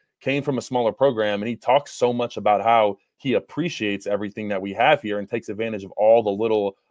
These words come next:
uh, opportunities. And that kinda made other guys follow suit and say, "Okay, you know, th-, this is someone I wanna be like." And that's exactly what you want in the center. Uh, and once again, with him, similar to Doc, knew every single position, the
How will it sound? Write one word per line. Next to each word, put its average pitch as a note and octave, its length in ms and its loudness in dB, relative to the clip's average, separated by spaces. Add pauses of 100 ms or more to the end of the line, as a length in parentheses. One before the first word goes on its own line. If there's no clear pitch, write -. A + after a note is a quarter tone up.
(100)
uh, - 40 4
opportunities. G#2 1000 2 (300)
And B2 100 -8
that C#3+ 140 0
kinda C3 320 4
made A#2+ 220 2
other B2+ 240 2
guys G#2 420 2 (160)
follow A2+ 320 4
suit A2 340 -4
and G#2 100 -6
say, A#2+ 160 0
"Okay, G2+ 440 2 (540)
you G#2+ 80 0
know, G2+ 120 2
th-, G2 220 -6
this C#3 220 0
is A#2+ 120 -4
someone A#2 320 2
I G#2 120 2
wanna G2+ 240 -2
be A#2+ 220 -6
like." F#2+ 380 -4 (220)
And C#3+ 80 -4
that's D3 140 2
exactly A2+ 460 4
what G2+ 120 -4
you G2 120 -8
want F#2+ 180 -2
in F2+ 80 -14
the F#2 60 -14
center. F2+ 400 -8 (160)
Uh, G#2 220 4
and D3 360 2
once D#3 180 0
again, G#2+ 300 0
with G2+ 140 -4
him, G2+ 280 -4
similar A2+ 440 -2
to G2 80 -4
Doc, F#2+ 300 2 (420)
knew C3 340 0
every G#2 340 0
single G#2 280 -6
position, G2 640 -6
the G2 120 -2